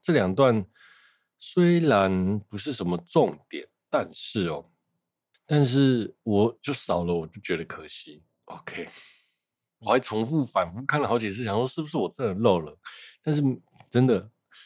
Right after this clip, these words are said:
动画组没有把这两段清楚的说出来之后，没有清楚的说出来，我就觉得，哎，真的少了蛮多东西的。然后漫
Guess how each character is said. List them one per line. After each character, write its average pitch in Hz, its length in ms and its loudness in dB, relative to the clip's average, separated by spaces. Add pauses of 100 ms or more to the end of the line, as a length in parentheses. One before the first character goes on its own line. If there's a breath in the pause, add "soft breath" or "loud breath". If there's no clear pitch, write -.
(160 soft breath)
动 135 160 2
画 127 200 4
组 82 200 -10
没 95 120 0
有 107 100 2
把 85 140 2
这 90 140 2
两 82 220 0
段 101 240 -2
清 104 160 -4
楚 87 220 -10 (340)
的 87 220 -2
说 113 300 -2
出 110 280 -2
来 82 200 0
之 95 400 -6
后， 95 320 -8
没 131 100 0
有 120 160 2
清 - 180 -2
楚 107 140 -2
的 87 60 0
说 95 180 -6
出 95 160 -6
来， 87 80 2
我 85 140 -2
就 107 80 -6
觉 95 160 -4
得， 87 200 -6 (120)
哎， 87 500 -10
真 135 160 -2
的 123 80 2
少 82 240 -8
了 87 80 -4
蛮 82 240 -6
多 92 160 -6
东 90 260 -4
西 85 220 -18
的。 85 240 -12 (560 loud breath)
然 131 600 2
后 113 1120 0
漫 190 180 2